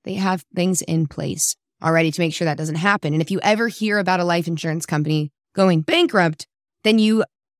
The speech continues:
if the next story you hear is that another company bought them. Now, I, I say this like it happens all the time. It, it doesn't,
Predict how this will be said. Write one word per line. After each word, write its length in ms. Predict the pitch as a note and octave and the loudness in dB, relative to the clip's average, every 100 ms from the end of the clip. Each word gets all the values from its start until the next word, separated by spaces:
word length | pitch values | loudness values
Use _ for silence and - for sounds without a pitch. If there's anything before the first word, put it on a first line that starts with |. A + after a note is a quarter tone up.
| _ | _
if 160 | G#3+ - | 2 2
the 180 | F3 A#3 | 2 2
next 240 | B3+ D4 - | 4 2 -2
story 360 | A#3+ C4+ B3+ | 0 4 4
you 100 | G#3+ | 2
hear 240 | G#3 D4+ C#4 | 4 4 6
is 120 | G3 | 4
that 100 | F#3+ | 2
another 340 | F3+ F#3+ G#3+ | 4 4 4
company 320 | G3 F#3 F3+ D3+ | 4 4 4 4
bought 300 | D3+ D3+ - | 4 2 0
them. 260 | E2+ - _ _ - | -10 -10 _ _ -2
Now, 420 | G3+ G3 F#3+ E3+ _ _ - | 0 2 0 -4 _ _ 0
I, 420 | A3+ A3 G#3 G#3 - | 2 4 4 2 2
I 140 | G#3 G#3 | 4 4
say 320 | - C#4+ D4+ | 4 6 6
this 260 | D4 C4+ | 6 4
like 240 | G3 F#3 E3 | 4 4 4
it 140 | F3+ | 0
happens 440 | D#3 F3+ F#3 F#3 E3 | 2 0 0 -2 -2
all 100 | D3 | -4
the 60 | |
time. 380 | D3 D3 C#3+ D#3 - | -2 -4 -2 -6 -6
It, 180 | E3+ - | -6 -2
it 140 | F3 | -4
doesn't, 540 | - G3+ F3 - - | 0 -2 -2 -6 -8